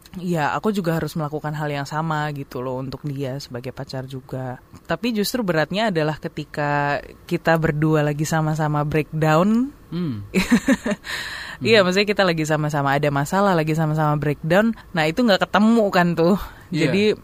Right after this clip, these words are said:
Speaker 1: itu tricky sih, mau dibilang bagaimana kita bisa caranya bisa, eh, ngomongin baik-baik lagi, itu adalah ya,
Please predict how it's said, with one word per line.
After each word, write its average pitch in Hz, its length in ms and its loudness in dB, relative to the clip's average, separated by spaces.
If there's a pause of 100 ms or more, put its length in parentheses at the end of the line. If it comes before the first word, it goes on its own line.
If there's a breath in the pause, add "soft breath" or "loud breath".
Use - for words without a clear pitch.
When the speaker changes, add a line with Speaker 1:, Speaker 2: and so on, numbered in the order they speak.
(200)
Speaker 1:
itu 320 180 0
tricky 196 380 -2
sih, 180 320 0
mau 156 160 0
dibilang 160 420 2
bagaimana 160 460 2
kita 196 240 0
bisa 170 240 0
caranya 151 480 0
bisa, 151 400 -2
eh, 143 80 -2
ngomongin 151 560 0
baik-baik 147 340 0
lagi, 151 460 -2
itu 226 180 2
adalah 151 560 2
ya, 139 460 0